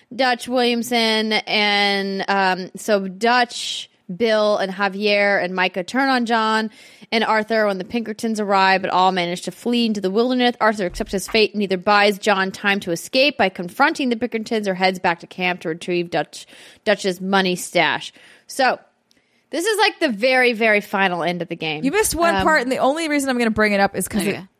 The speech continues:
Speaker 2: comes into play later, and that is the, in between those things, but in between the Native Americans and this,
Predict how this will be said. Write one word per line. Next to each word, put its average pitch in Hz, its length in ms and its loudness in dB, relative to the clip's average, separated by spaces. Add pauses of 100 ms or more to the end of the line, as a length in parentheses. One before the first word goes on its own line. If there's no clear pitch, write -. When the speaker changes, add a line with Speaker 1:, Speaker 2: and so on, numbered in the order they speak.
(180)
Speaker 2:
comes 202 260 -2
into 185 100 -4
play 175 200 -2
later, 170 280 0
and 196 220 -2
that 220 160 2
is 214 240 0
the, - 200 -6
in 226 120 2
between 233 340 0
those 208 200 2
things, 190 540 -2
but 196 120 0
in 214 120 -2
between 226 280 0
the 208 40 0
Native 196 220 2
Americans 180 500 0
and 170 240 -2
this, 170 360 -2